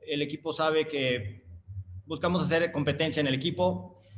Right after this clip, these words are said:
y dentro de esa competencia el equipo ha mejorado, ha crecido, porque el, todas las jugadoras están para jugar, porque se trabaja fuerte en la semana. Entonces, se ha hablado de, de que tenemos que pensar en lo que nosotros podemos hacer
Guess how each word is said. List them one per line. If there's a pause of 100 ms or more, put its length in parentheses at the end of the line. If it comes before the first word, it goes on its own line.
(680)
y
dentro
de
esa
competencia
el
equipo
ha
mejorado, (920)
ha
crecido, (540)
porque
el,
todas
las
jugadoras
están
para
jugar, (640)
porque
se
trabaja
fuerte
en
la
semana.
Entonces, (480)
se
ha
hablado
de,
de
que
tenemos
que
pensar
en
lo
que
nosotros
podemos
hacer